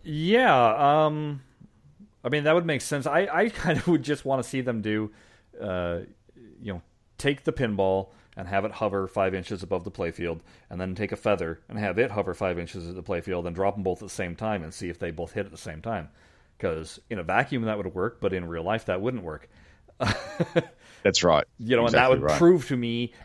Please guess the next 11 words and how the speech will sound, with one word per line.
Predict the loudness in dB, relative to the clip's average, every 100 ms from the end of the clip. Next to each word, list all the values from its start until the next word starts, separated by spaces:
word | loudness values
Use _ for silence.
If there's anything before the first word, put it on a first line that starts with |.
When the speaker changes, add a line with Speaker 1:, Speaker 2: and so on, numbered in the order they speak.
| -20 4
Speaker 1:
is | 4 4
there | 0
actual | 0 -2 -2 -2
gravity | 0 -2 -2 -6
going | -4 -4 -4
on, | -2 -2 -4
or | -4 -4 -2
is | -4 -4
it | -6 -6 -10 -18 _ _ _ _ _ _
all | -8 -6
just | -8 -16